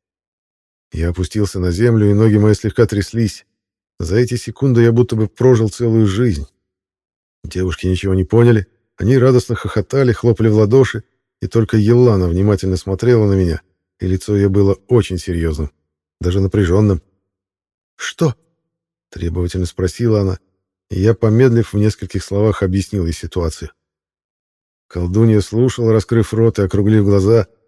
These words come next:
а когда я закончил рассказ, опустилась на землю рядом со мной, закрыла глаза и медленно помотала головой из стороны в сторону.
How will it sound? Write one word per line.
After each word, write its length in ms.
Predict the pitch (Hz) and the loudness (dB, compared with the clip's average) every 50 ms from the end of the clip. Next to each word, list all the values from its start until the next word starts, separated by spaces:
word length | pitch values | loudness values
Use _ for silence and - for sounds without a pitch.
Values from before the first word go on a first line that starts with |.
| _ _ _ _ _ _ | _ _ _ _ _ _
а 100 | - 87 | -12 -8
когда 280 | - 95 92 92 107 113 | -4 -4 -2 2 2 2
я 80 | 110 | 2
закончил 480 | 101 107 101 - 127 127 104 - 117 107 | 2 0 -2 0 -2 -2 -2 -2 -2 -2
рассказ, 520 | 101 104 - - - 135 127 - - - | -2 -2 -4 -4 -6 -6 -6 -6 -8 -12
опустилась 580 | 98 - - 101 - - - 135 127 113 - - | -14 -8 -8 -10 -10 -8 -6 -4 -4 -4 -4 -4
на 120 | 98 98 | -6 -6
землю 320 | 92 90 98 95 90 87 87 | -4 -2 -2 -2 -2 0 0
рядом 200 | 90 87 87 82 | 0 -2 -2 -4
со 140 | - 95 | -6 -6
мной, 260 | 92 90 87 80 73 - _ _ _ _ _ _ _ - | -6 -4 -4 -6 -8 -10 _ _ _ _ _ _ _ -10
закрыла 500 | 80 92 92 - - 120 139 131 123 113 | -6 -6 -6 -4 0 0 2 2 2 2
глаза 400 | 104 110 110 101 95 98 95 92 | 2 2 0 2 0 0 -2 -2
и 80 | 90 | -2
медленно 520 | 87 87 95 110 123 117 107 104 101 101 92 | -2 -2 0 0 0 0 0 0 -2 -2 -2
помотала 460 | 92 92 92 90 - 98 95 92 90 | -2 -4 -4 -4 -4 -4 -4 -4 -2
головой 400 | 82 90 87 87 92 95 92 87 | -2 -2 -2 0 0 0 -2 -2
из 40 | - | -4
стороны 300 | - 87 85 85 85 82 | -6 -8 -6 -6 -6 -6
в 40 | |
сторону. 420 | - - 90 90 85 85 78 71 | -8 -8 -6 -4 -4 -4 -6 -8